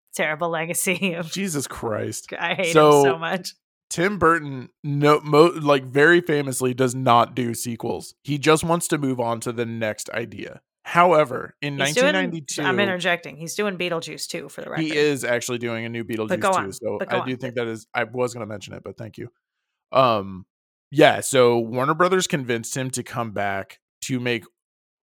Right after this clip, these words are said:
Speaker 2: to this point, at the time of this recording, the only sequel Tim Burton has ever done in Batman Returns, which I'm going to sit here and tell you guys is a Godfather two, Empire Strikes Back situation. I would watch Batman Returns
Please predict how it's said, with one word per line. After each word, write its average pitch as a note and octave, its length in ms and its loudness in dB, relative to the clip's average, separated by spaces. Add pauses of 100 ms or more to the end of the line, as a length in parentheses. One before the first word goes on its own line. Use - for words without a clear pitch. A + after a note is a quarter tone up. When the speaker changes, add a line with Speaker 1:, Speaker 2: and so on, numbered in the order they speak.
(160)
Speaker 2:
to C#3+ 180 -2
this C3+ 340 -2
point, C#3 420 -6
at A#2 100 -4
the A#2+ 60 -10
time B2+ 240 -4
of C3 120 -4
this C3 180 -6
recording, A2 540 -4
the B2 220 -10 (140)
only F3+ 520 2
sequel D3+ 460 -4
Tim B2+ 180 -6
Burton B2 220 -2
has B2 120 -6
ever A#2+ 240 -2
done G2+ 380 -6
in C3 140 -6
Batman B2 420 -2
Returns, A#2 480 -8
which D3 220 0 (120)
I'm F3+ 300 0
going A#3 380 -2
to C4 100 -8
sit A#3+ 280 -8
here G3 220 -4
and F3 200 -6
tell D3+ 200 -2
you B2+ 160 -8
guys G2+ 380 -8 (540)
is C#3+ 160 -4
a C3 100 0
Godfather D#3 720 0
two, D3 600 -2 (400)
Empire D#3 480 4
Strikes C3 340 2
Back A#2 300 0
situation. A2 720 -8 (240)
I C#3+ 320 4
would A3+ 200 -4
watch E3 400 6
Batman C3+ 540 -2
Returns C#3 680 -6